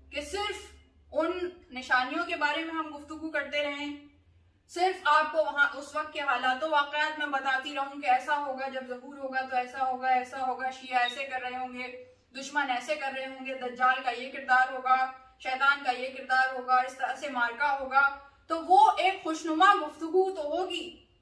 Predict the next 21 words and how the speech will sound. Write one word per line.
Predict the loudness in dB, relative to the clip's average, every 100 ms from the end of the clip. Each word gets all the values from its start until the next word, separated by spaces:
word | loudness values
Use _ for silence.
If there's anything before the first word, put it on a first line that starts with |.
| _
उसमें | -12 -4 0
मज़ा | 2 4 6 6
तो | 6
हासिल | 4 2 0 -4
होगा, | 0 4 4 2 -8 -20 _ _ _ _ _ _ _ _ _ _ _ _ _ _ _ _ -10
उसमें | -10 0 4 4 2 -2
दिल | -8 0
तो | 2
बहुत | 2 4 4 4
लगेगा, | 0 -2 0 0 -2 -14 _ _ _ _ _ _ _ _
लेकिन | -6 -4 -2 0
वो | 4
आपको | 6 4 2
मकसद | 0 0 4
तक | 6 4 2
पहुंचाने | -4 0 0 0
के | -4
लिए | -4 0
काफी | 0 0 -4
नहीं | -2 -2 -4
है। | -12 -20